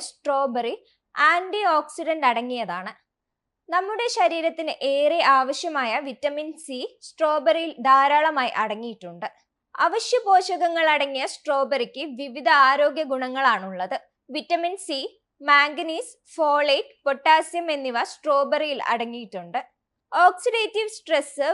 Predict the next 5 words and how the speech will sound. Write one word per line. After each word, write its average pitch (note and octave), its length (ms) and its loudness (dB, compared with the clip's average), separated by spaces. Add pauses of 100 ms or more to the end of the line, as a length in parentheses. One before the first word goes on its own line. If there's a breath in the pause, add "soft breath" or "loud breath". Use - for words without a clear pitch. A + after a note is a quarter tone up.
(140)
വീക്കം D4+ 500 0
എന്നിവയിൽ D4 480 0
നിന്ന് B3 200 -4 (120)
ശരീരത്തെ D#4+ 540 0 (100)
സംരക്ഷിക്കാൻ D4 680 -2